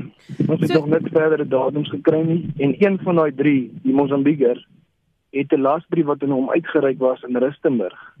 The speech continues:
Speaker 1: So hoe dit werk is, wat my kennis aangaan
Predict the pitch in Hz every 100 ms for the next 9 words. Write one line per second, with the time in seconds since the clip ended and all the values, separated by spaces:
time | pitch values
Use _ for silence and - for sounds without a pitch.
0 | 123 _ _ 139 147 175 131 139 165 175
1 | - 139 - - _ _ _ _ _ 135
2 | 135 139 165 165 165 147 - 117 117 123
3 | 127